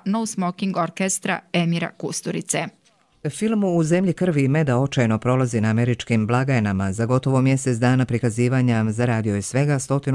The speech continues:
Speaker 2: osamdeset dvije hiljade dolara, piše Štampa. Prema podacima sa najpoznatijeg filmskog sajta, film Angeline Jolie koštao je oko deset miliona dolara, a do sada je uspjela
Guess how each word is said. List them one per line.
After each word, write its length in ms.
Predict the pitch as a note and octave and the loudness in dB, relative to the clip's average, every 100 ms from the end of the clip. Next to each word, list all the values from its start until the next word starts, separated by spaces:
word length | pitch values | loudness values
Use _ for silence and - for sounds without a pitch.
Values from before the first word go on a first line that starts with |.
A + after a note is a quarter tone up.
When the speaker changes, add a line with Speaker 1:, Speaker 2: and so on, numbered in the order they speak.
| B2+ | 0
Speaker 2:
osamdeset 540 | A2+ A#2 G#2+ A2 A2 | 0 0 0 -2 -2
dvije 200 | G#2+ A2 | -2 -2
hiljade 360 | G#2+ A2 G#2 G#2+ | -2 -4 -2 0
dolara, 380 | A#2+ A#2+ G#2 F#2+ | 2 2 0 -2
piše 320 | G2+ G2+ A2+ | -4 -2 -4
Štampa. 500 | - C3 A2 G2 F2 - - - | 0 2 2 -2 -8 -12 -20 -6
Prema 220 | C#3 D3 | 0 2
podacima 560 | C#3 C#3 C#3 C#3+ D3 C#3+ | 2 0 0 0 -2 -2
sa 140 | C#3 | 0
najpoznatijeg 760 | C3+ C3 C3+ B2 B2+ B2+ C3 A#2 | 0 0 0 0 0 0 -2 -2
filmskog 500 | B2 B2 - C3 A#2+ | -2 -2 -2 -2 -2
sajta, 420 | C#3 C3 C3 A2+ | -2 -2 -2 -4
film 440 | - A2+ A2+ G#2+ | -2 -2 0 0
Angeline 600 | G#2+ A#2+ A2+ A2 A2 A#2 A2 | 0 -2 -2 0 0 0 0
Jolie 340 | A#2+ A#2 B2+ B2+ - - - | 0 2 0 -4 -14 -20 -10
koštao 440 | - B2+ - B2 | -2 -2 2 2
je 140 | A#2+ A#2 | 2 2
oko 280 | A2 A#2 G#2+ | 0 0 2
deset 360 | B2 C#3+ A#2+ | 0 0 -2
miliona 320 | B2 A#2 A2 | 2 2 2
dolara, 560 | G2+ G2 F#2 F2+ - G2 - - | 0 -2 -4 -6 -6 -8 -10 -6
a 100 | D#3 | 0
do 140 | D3+ C#3 | 2 2
sada 240 | C#3 B2 | 0 -2
je 80 | G#2 | -2
uspjela 500 | G#2+ - C3 B2+ | -4 -6 -4 -2